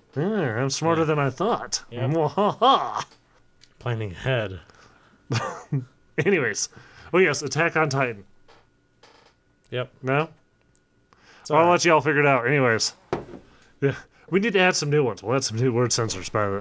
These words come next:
Speaker 1: when we finish. Uh, anyways, we finished this one, right? Blah, blah, blah, blah, blah, blah. Something about Canadians, 'cause they're bastards. They are.
Speaker 2: No, he was saying something about what now?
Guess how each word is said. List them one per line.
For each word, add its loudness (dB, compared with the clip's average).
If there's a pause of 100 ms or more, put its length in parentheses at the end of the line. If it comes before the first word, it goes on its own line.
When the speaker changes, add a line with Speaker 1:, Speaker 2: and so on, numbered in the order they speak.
Speaker 1:
when -4
we -6
finish. -6 (1040)
Uh, 4 (520)
anyways, 4
we 2
finished 0
this -2
one, -2
right? -4 (1040)
Blah, 0
blah, -2
blah, 0
blah, -4
blah, -2
blah. 2 (300)
Something 0
about 0
Canadians, 0
'cause -6
they're -4
bastards. 2
They -6
are. -2 (640)
Speaker 2:
No, -2
he 0
was 0
saying 2
something 0
about -2
what -4
now? -2